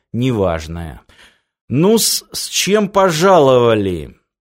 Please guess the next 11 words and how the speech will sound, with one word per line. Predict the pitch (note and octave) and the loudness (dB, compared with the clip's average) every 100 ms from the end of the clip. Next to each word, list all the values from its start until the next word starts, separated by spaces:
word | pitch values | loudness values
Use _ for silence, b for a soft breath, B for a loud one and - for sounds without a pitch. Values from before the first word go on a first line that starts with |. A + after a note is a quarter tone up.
| _ | _
Он | C3+ D3 | -4 -2
был | C3+ D#3 | 2 0
в | C#3+ | 0
короткой | - C#3 D3+ - D3 | -2 0 0 -2 -4
куртке | C#3+ - E3 C3 - A2+ | -4 -2 -2 -2 -6 -8
горных | G#2 B2+ A#2+ A2 G#2+ | -2 0 0 -2 -6
егерей, | - A#2 G#2 C3+ E3 F#3+ E3+ | -6 -8 -4 -2 2 2 2
брюках | A2+ B2 E3 F#3 E3+ D3 | -2 -2 0 0 -4 -2
для | D#3+ | 0
верховой | D#3 D#3 D#3+ D#3+ | 0 0 -2 0
езды | D3+ D3+ C3 D#3 | 0 0 2 0